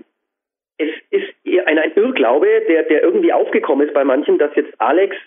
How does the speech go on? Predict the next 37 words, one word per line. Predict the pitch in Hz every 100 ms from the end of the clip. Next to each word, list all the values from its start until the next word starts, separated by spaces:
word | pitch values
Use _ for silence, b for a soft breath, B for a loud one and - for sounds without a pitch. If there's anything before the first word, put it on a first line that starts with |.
| -
äh, | 160 160 156
vor | 156 117
allem | 156 196 180 -
dieses | 160 170 170
Training, | 127 151 185 180 170
äh, | 160
dieses | 160 147
Krafttraining | - 202 - 143 120
machen | 107 104 107
würde. | 101 98 B B -
Wir | 120 123
machen | 156 165
mit | 156
dem | 135
Alex | 156 180 - - _
total | - - 156 185
aufwendige | 180 180 185 175 165
Bewegungsanalysen. | 147 135 185 214 - 143 139 139 151 196 208 B B B _
Mm, | 160 156 156
wir | 147
machen | 147 175
mit | 156
dem | 151
Alex | - 143 165 -
auch | 151 -
viel, | 175 180 -
äh, | - 151 147 -
mentales | 139 262 - - -
Training, | - 180 453 -
aber | - 170 226
das | 151 -
Krafttraining | 151 185 - 202 214
kommt | - 151 - - -
dabei | 135 135 147
nicht | 185 165 - -
zu | -
kurz. | - 139